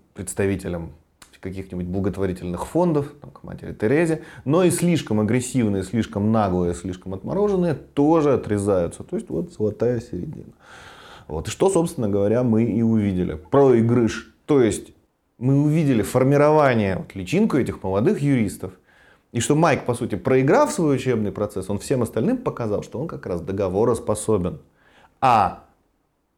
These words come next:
видим, и дальше мы видим развитие, что вот эта жесткая, очень жесткая тетенька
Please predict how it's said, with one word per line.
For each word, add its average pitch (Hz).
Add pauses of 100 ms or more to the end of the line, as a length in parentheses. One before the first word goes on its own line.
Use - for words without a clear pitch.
видим, 170
и 113
дальше 170
мы 131
видим 180
развитие, 190
что -
вот 196
эта 254
жесткая, 117
очень 127
жесткая 107 (280)
тетенька 220